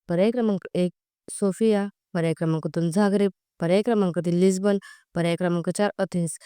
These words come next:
तर या प्रश्नाचे योग्य उत्तर आहे पर्याय क्रमांक तीन लिस्बन. पुढील प्रश्न,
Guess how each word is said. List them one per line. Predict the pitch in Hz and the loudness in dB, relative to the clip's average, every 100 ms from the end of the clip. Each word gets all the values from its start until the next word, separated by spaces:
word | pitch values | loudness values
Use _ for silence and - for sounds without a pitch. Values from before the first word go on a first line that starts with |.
| - _ - | -20 _ -4
तर | |
या | 165 160 | -2 -2
प्रश्नाचे | 165 156 226 240 | -2 -2 -2 0
योग्य | 214 196 | 0 -2
उत्तर | 185 196 | -2 -2
आहे | 190 190 190 - _ _ - | 0 0 -4 -10 _ _ -4
पर्याय | 175 175 | 0 0
क्रमांक | 185 165 156 165 - | 0 -4 -4 -6 -2
तीन | 233 214 208 - _ _ _ _ | 2 2 0 -6 _ _ _ _
लिस्बन. | 196 196 175 160 151 147 _ _ _ _ _ _ _ _ | 2 4 4 0 -6 -6 _ _ _ _ _ _ _ _
पुढील | 170 160 160 | -4 -2 -2
प्रश्न, | 214 220 226 | -2 -2 -2